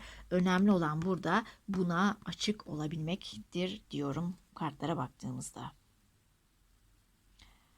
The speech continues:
Çok küçük bir azınlığınız da arkadaşlar şöyle söyleyebilirim.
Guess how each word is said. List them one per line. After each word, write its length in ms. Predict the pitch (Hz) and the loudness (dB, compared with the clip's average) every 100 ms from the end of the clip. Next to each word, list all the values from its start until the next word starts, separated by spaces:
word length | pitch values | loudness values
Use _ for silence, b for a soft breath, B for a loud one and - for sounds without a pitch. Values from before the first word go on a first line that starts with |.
| b b b b b b _ _ _ | b b b b b b _ _ _
Çok 300 | - 349 349 | 6 6 6
küçük 240 | - 254 262 | 2 4 6
bir 180 | 220 | 8
azınlığınız 600 | 220 202 233 240 247 277 | 8 8 6 6 6 6
da 80 | 226 | 8
arkadaşlar 640 | 190 185 175 170 - 170 180 | 8 6 0 0 -2 -4 -2
şöyle 340 | - 233 214 | 2 4 4
söyleyebilirim. 720 | - 170 151 139 147 190 | 2 0 0 -2 0 -2